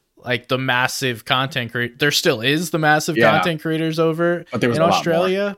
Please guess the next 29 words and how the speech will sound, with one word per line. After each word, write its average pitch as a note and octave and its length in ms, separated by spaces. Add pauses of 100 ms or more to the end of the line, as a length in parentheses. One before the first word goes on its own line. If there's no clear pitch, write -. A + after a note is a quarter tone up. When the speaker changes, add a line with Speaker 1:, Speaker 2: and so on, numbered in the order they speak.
Speaker 1:
Yeah, D3+ 280
but C3 380
it, D#3 300 (100)
it E3+ 380
had G3+ 280
the G3 100
viewership F#3 800 (280)
of C#3+ 200
the C#3+ 100
Speaker 2:
Yeah. - 100
Speaker 1:
larger E3 360
regions, G#3 520
just D3+ 160
not D3+ 200
necessarily C#3 800 (200)
the B2 120
player C#3+ 480
base. G#2+ 340 (240)
So C#3+ 320
for D3+ 220
you, F#3 460
you're E3 180
kinda E3 260
getting D#3 220
the C#3+ 100
best C#3+ 320
of B2+ 80
both D3+ 300
worlds. C#3 420